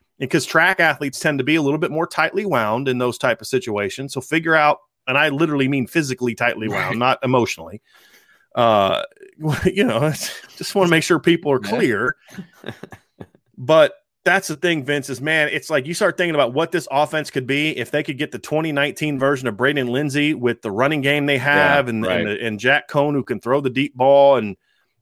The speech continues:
Speaker 1: and Jordan Johnson and Michael Mayer and Kevin Austin and, and Avery Davis and all, you know, Xavier Watts.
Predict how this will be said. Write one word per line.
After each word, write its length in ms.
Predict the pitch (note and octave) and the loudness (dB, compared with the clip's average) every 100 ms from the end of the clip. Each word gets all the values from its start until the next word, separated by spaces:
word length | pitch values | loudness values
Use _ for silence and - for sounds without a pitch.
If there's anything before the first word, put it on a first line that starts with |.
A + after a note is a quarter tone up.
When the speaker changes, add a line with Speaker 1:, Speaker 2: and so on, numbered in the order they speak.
| - | -8
Speaker 1:
and 220 | A2+ G#2+ | -6 -6
Jordan 340 | A#2 C3+ D#3 A#2 | -4 0 0 0
Johnson 500 | C3 C3+ C#3 - B2+ | 0 0 0 -2 -4
and 100 | A2 | -2
Michael 280 | C3 C#3+ A2 | -2 -2 -2
Mayer 440 | B2+ C#3 C#3 C3+ | 0 2 2 0
and 180 | A2 F#2+ | -2 -4
Kevin 320 | - D3+ B2 | 0 2 2
Austin 480 | A#2+ C#3 C#3 - A#2+ | 0 0 -2 -6 -6
and, 320 | G2+ F#2+ F#2 | -6 -8 -12
and 160 | G2+ F#2+ | -16 -6
Avery 260 | B2+ C#3 C3+ | -4 -2 0
Davis 460 | A#2+ C#3+ C3+ C3 A#2+ | 2 2 2 0 0
and 80 | A2 | 2
all, 240 | C#3 D3 | 4 2
you 340 | A2 G#2 A2 A#2 | -2 -8 -6 -4
know, 180 | F2+ F#2 | -6 -4
Xavier 400 | B2+ D#3 C#3 A2+ | 0 2 2 4
Watts. 520 | A#2 C#3+ C#3 C3 | 4 4 4 -2